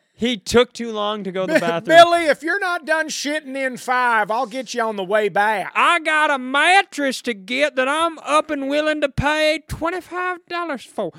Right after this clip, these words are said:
Speaker 1: So she, there's a woman, there's no son.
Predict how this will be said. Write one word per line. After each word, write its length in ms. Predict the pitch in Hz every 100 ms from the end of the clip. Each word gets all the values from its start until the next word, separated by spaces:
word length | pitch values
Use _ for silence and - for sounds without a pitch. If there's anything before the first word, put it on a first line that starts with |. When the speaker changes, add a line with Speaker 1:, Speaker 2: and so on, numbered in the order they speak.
| _ -
Speaker 1:
So 440 | - 208 190 151 _ _ _ -
she, 680 | - 220 233 240 254 254 - -
there's 220 | 165 147
a 60 | 139
woman, 560 | 127 160 202 262 277 160
there's 240 | 151 117
no 360 | 123 127 151 185
son. 460 | - 135 110 -